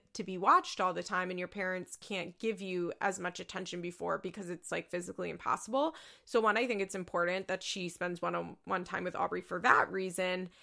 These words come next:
And the other reason is that she's like, "Well, you know, soon Aubrey's not gonna wanna spend time with me 'cause she's gonna be a teenager. So I wanna take advantage of this." And I was like, "Yeah, I think that's absolutely correct." I think that's really great.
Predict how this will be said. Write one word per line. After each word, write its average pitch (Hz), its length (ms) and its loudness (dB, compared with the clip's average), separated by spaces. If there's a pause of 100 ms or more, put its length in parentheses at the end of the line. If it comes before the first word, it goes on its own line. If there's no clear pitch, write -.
(360)
And 190 380 0 (320)
the 220 120 0
other 330 220 6
reason 190 360 2
is 185 180 0
that 185 180 0
she's - 240 -4
like, 185 240 0
"Well, 202 340 4
you 277 140 -2
know, 196 240 2
soon 277 320 0
Aubrey's 240 320 4
not 220 160 0
gonna 220 140 -2
wanna 285 200 0
spend 175 240 -4
time 135 200 -4
with - 120 -10
me - 100 -12
'cause - 180 -4
she's 214 240 -2
gonna 226 160 2
be 220 140 -2
a 269 60 0
teenager. - 720 -2 (260)
So - 140 -2
I 220 40 2
wanna 226 200 2
take 269 220 0
advantage 294 440 0
of 190 120 -4
this." - 240 -2
And 214 100 -2
I 226 40 2
was 240 120 0
like, 285 180 0
"Yeah, - 360 6
I 226 100 4
think 285 220 0
that's - 280 0 (300)
absolutely 320 640 4
correct." - 720 2 (440)
I 233 80 0
think 262 160 -2
that's 254 220 0
really 269 240 2
great. 226 420 4